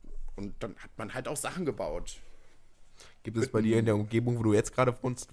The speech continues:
Speaker 2: Wald in der Nähe?
Speaker 1: Ja, es ist nicht weit von mir weg. Da haben wir für unsere Verhältnisse sogar ein, äh,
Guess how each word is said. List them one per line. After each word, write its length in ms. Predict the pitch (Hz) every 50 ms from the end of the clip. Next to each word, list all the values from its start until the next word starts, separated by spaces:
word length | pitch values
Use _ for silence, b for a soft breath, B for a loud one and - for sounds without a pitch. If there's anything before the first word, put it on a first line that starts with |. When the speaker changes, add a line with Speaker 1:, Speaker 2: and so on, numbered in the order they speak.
| 98
Speaker 2:
Wald 320 | 98 92 101 120 135 - -
in 180 | - - 151
der 120 | 151 156 151
Nähe? 340 | 156 151 151 175 190 196 - - - - - - - -
Speaker 1:
Ja, 320 | - 151 120 104 107 127 - - - - -
es 180 | 123 123 135
ist 160 | 143 135 -
nicht 220 | 151 156 160 - 131
weit 220 | 143 147 151 151
von 160 | - 160 151
mir 160 | 147 147 143 143
weg. 260 | 160 185 - - -
Da 220 | 143 139 143 147
haben 140 | 139 156 151
wir 540 | 151 151 143 139 139 131 127 104 - - 87
für 160 | 127 - -
unsere 320 | 131 107 185 170 190 160 160
Verhältnisse 800 | - 160 139 143 143 139 143 127 - 143 135 139 139 135 - 92
sogar 460 | 113 131 - 120 123 123 123 120 -
ein, 260 | 107 117 120 117 113
äh, 340 | - - 104 101 101 101